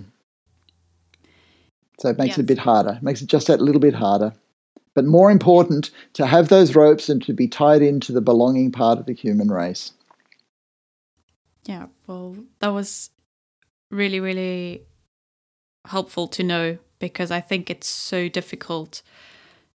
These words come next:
Speaker 2: to sometimes know which actions to take, and especially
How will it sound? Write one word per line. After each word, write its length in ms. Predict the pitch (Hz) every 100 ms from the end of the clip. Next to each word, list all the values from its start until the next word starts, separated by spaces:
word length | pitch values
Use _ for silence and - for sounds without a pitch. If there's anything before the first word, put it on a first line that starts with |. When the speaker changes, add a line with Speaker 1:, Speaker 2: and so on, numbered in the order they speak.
| _ _ _ _ _ _ _ _ _
Speaker 2:
to 120 | - 202
sometimes 720 | - 196 185 190 180 175 196
know 260 | 180 175
which 220 | 170 170 - 196
actions 360 | 196 - 208
to 80 | 185
take, 260 | - 180 190
and 80 |
especially 480 | 180 - 185 196 190